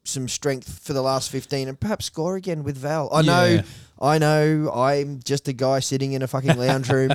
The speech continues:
Speaker 2: <laughs>
Speaker 1: but to me, like, you've got a guy fresh. lo-, Look at the run he made the week before, like that chase down. Like,
Speaker 2: Yeah,
Speaker 1: just
Speaker 2: yeah.
Speaker 1: why not give him that fifteen?
Speaker 2: It
Speaker 1: I
Speaker 2: made
Speaker 1: guess, I don't know if that has anything to do with him not being eligible to play for Redcliffe the next day.
Speaker 2: Oh, I don't know.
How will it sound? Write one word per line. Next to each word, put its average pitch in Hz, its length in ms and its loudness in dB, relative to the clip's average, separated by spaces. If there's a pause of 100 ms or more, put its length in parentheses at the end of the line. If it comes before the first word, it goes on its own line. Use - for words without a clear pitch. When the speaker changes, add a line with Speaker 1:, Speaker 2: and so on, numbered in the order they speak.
(260)
Speaker 2:
<laughs> - 280 -6
Speaker 1:
but 156 300 2 (960)
to - 140 2
me, 170 440 2 (160)
like, 131 120 -10
you've 151 120 -2
got 185 160 0
a - 20 -4
guy 147 280 0
fresh. 156 300 -4
lo-, 156 160 0
Look 196 200 -2
at 220 80 -4
the 196 100 0
run 170 240 0
he 175 160 2
made 151 320 -2
the 147 60 2
week 151 240 0
before, 151 320 0
like 135 160 0
that 156 160 -2
chase 156 320 0
down. 120 300 -4
Like, 127 160 -8 (200)
Speaker 2:
Yeah, 117 120 0
Speaker 1:
just 92 280 -4
Speaker 2:
yeah. 95 220 -2 (340)
Speaker 1:
why 208 200 -2
not 196 200 -6
give 180 140 -8
him 180 160 -4
that 175 160 -6
fifteen? 156 460 -6
Speaker 2:
It 151 60 6
Speaker 1:
I 151 40 10
Speaker 2:
made 208 140 8
Speaker 1:
guess, 165 280 -2 (200)
I 160 80 2
don't 151 100 0
know 147 100 2
if 139 80 -2
that 123 140 -2
has 127 180 -4
anything 135 280 -4
to 131 60 -2
do 131 60 0
with 120 100 -4
him 123 220 -4
not 120 220 -8
being 120 160 -4
eligible 120 360 -4
to 113 80 -10
play 117 200 -4
for 101 100 -12
Redcliffe 123 360 -6
the 120 100 -4
next 120 200 -8
day. 127 260 -4 (480)
Speaker 2:
Oh, 165 320 4
I - 60 6
don't 151 120 2
know. 117 340 2